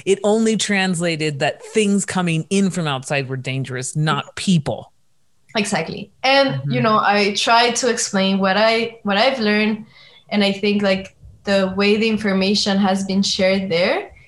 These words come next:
Speaker 2: has been
Speaker 1: Mm-hmm.
Speaker 2: very different. Like, it, or people have, you know,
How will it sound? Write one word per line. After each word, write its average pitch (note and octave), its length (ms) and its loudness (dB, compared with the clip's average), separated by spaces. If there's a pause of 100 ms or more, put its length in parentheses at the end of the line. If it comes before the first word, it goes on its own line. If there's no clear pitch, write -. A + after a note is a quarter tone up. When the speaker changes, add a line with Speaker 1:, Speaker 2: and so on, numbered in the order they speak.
(140)
Speaker 2:
has G#3+ 160 0
been A3+ 140 2
Speaker 1:
Mm-hmm. G#3 80 2
Speaker 2:
very A3+ 260 0
different. G#3 800 -4
Like, F3+ 320 -4
it, G3 320 -4 (800)
or G#3 420 2
people A3+ 340 -2
have, G3+ 400 -2 (100)
you G#3 100 -2
know, F#3 340 -2